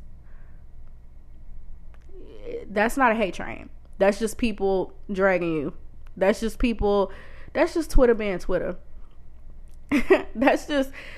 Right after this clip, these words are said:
that's, people are gonna be negative every day. It's always gonna be somebody hating. Always.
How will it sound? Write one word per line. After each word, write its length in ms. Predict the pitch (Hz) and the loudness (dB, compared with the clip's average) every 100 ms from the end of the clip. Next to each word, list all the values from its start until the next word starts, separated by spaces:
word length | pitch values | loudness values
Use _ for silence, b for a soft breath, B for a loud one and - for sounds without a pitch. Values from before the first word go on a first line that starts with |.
| B B B - | B B B 0
that's, 240 | 240 269 - - | 2 2 0 -6
people 260 | - 320 330 | 0 2 4
are 120 | 294 | 4
gonna 140 | 262 | 4
be 120 | 240 220 | 0 0
negative 400 | 214 208 190 185 | 2 2 0 0
every 260 | 214 220 208 | -2 0 2
day. 380 | 196 180 185 - - - - - - - - | 2 2 -2 -6 -12 -14 -14 -16 -12 -12 -10
It's 420 | - 143 220 262 | -10 0 2 6
always 360 | 247 269 254 | 6 8 6
gonna 120 | 247 214 | 4 0
be 80 | |
somebody 360 | 214 220 208 190 | 0 2 4 4
hating. 540 | 190 202 180 160 170 170 b b - - - | 2 0 0 -2 -6 -6 b b -14 -10 4
Always. 760 | 233 262 220 175 131 143 - | 8 8 8 4 0 -2 -8